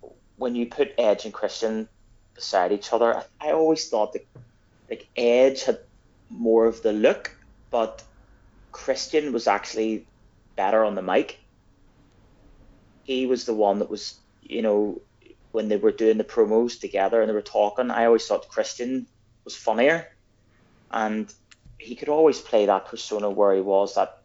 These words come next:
cocky, arrogant heel, like, and he was brilliant at it. Do you remember the time he won the Intercontinental title because he got thrown out of the ring and Booker T actually won,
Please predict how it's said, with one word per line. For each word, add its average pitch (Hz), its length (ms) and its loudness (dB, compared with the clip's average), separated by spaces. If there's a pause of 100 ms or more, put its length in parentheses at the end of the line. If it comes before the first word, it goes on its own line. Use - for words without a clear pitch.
(180)
cocky, 98 640 -6
arrogant 90 480 -6
heel, 98 380 -2 (220)
like, 95 120 -10
and 95 100 -6
he 95 80 -4
was 98 140 -6
brilliant 113 400 -2
at 110 120 2
it. 92 100 0 (420)
Do 170 100 -10
you 175 40 -4
remember 165 160 4
the - 40 -14
time 113 320 -2
he 110 220 -8
won 107 220 0
the 107 120 -4
Intercontinental 104 840 -6
title 113 320 0
because 101 760 -2 (840)
he 120 140 -14
got 120 140 2
thrown 127 380 2
out 123 300 2 (240)
of - 160 -14
the 104 100 -2
ring 123 380 0 (220)
and 208 180 -8
Booker 120 220 2
T 117 300 0
actually 117 360 -2
won, 107 420 0